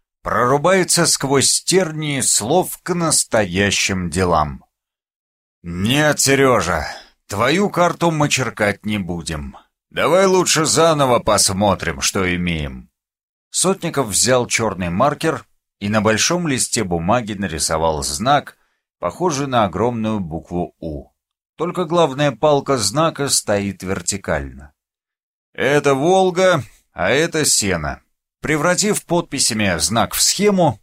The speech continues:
Сотников ближе к нижней части нанес две точки. «Замок Россия» и «Нотр-Дам». Ну и дальше те данные, что нам уже известны.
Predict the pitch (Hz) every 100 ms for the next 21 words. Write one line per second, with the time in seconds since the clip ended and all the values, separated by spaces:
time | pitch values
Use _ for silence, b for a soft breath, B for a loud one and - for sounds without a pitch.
0 | _ - 202 196 135 120 87 76 101 147
1 | 120 185 - 95 73 71 78 - 170 139
2 | - 104 82 82 110 80 82 98 98 92
3 | 80 - - 73 _ _ _ _ _ _
4 | - 80 101 156 175 160 143 - 104 101
5 | - 165 170 165 151 104 _ _ - 95
6 | 90 101 120 - 107 85 82 95 73 65
7 | _ _ _ _ _ _ _ - 87 143
8 | 180 180 175 - 160 143 117 101 120 135
9 | 135 131 - - 120 113 98 92 101 90
10 | 90 92 90 87 80 69 - 69 69